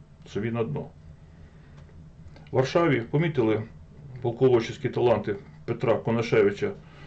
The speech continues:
Сагайдачний-, Сагайдачного, і король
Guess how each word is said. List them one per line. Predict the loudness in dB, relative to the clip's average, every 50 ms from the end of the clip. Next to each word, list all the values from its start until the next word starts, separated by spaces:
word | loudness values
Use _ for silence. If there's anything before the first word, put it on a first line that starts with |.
| -20 -18 -18
Сагайдачний-, | -6 -2 -2 0 0 2 4 4 4 4 2 -2 -8 -12 -12 -14 -18 -20 -20 -20 -20 -20 -10
Сагайдачного, | -4 -2 0 2 2 4 4 4 4 2 0 -6 -8 -8 -10 -10 -6
і | -2 0 0 0 0 -2 -6 -12 -20 -2
король | 4 6 6 8 8 6 4